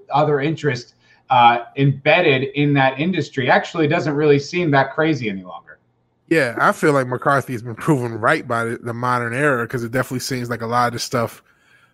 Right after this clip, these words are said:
Speaker 2: even stuff that predates, uh, our birth, has a, um, uh, as far as, like, the education system, has a, a, a very communist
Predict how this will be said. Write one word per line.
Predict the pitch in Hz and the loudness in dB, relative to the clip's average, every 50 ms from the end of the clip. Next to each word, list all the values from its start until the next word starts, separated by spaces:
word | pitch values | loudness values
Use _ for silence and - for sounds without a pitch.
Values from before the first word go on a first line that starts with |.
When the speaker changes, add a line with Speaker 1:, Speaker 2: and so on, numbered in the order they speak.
| _ - | _ -2
Speaker 2:
even | 175 185 180 180 175 160 | 2 2 4 4 2 2
stuff | - - 190 170 - - | 2 4 4 2 4 2
that | 165 143 131 - | 0 0 0 0
predates, | - 202 202 175 170 165 160 - - - 139 - - _ | 4 4 6 6 6 4 4 2 0 -6 -8 -8 -6 _
uh, | - 147 147 - | 0 0 2 2
our | - 151 156 135 | 4 2 2 2
birth, | 113 113 160 196 175 131 127 - | 2 2 4 4 4 2 2 0
has | 151 139 131 123 131 | 0 0 0 0 -2
a, | 127 120 | -2 -2
um, | 123 127 123 123 123 123 117 117 123 _ _ _ _ _ _ _ _ _ _ _ _ _ _ | -2 -2 -4 -4 -6 -8 -12 -14 -18 _ _ _ _ _ _ _ _ _ _ _ _ _ _
uh, | - 90 | -10 -8
as | 110 120 | -8 -4
far | - 156 143 | 0 0 0
as, | 131 117 131 | 0 0 -4
like, | 123 - | -6 -6
the | 135 131 | -4 -6
education | 131 123 - 156 147 131 - - 143 | -6 -6 -4 -4 -4 -4 -4 -6 -8
system, | 120 127 117 | -6 -4 -2
has | 131 131 117 | -2 -2 -2
a, | 131 - - 123 | -4 -6 -6 -6
a, | 123 123 110 113 123 117 - - 120 | -6 -6 -6 -8 -8 -8 -8 -8 -8
a | 120 | -8
very | 117 120 139 139 139 135 127 120 117 | -4 -2 -2 0 0 -2 -4 -8 -10
communist | - - 143 131 131 131 131 127 123 120 117 - - - - - | -8 -4 -4 -4 -4 -4 -8 -10 -10 -10 -10 -10 -12 -14 -14 -18